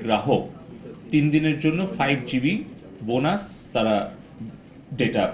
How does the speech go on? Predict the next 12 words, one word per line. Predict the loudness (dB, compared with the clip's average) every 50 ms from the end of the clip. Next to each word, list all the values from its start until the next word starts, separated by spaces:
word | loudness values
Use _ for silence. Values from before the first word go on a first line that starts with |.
| -4 -12 -18 -20 -20 -20 -20 -10 0
পাবেন। | 0 2 2 2 -2 -6 -8 -12 -18 -20 -20 -20 -20 -6 -6
এটা | -4 -2 0 0 0
হচ্ছে | 0 -2 -2 -2 -2 -2 -2 -4 -2
বোনাস | -2 0 0 0 -2 -2 -4 -8 -8 -2
ডেটা। | 0 0 0 2 2 2 2 2 0 -4 -8 -14 -16 -14
সকল | -4 -2 0 0 0 2 2 2 2 0 0 -2
ইন্টারনেট | -2 -4 -2 -2 -4 -4 -4 -4 -4 -6 -8 -10 -14 -16 -16 -16 -16 -16 -14
গ্রাহক | -8 -2 0 0 0 2 0 -2 -2 -4 -8 -14 -4 0
যারা | 2 2 2
মোবাইল | 2 2 2 0 0 0 0 -2 -4
ফোনে | -4 -2 -2 0
ইন্টারনেটে | 0 0 -2 -2 -4 -2 -2 -2 -2 -2 0 0 2 2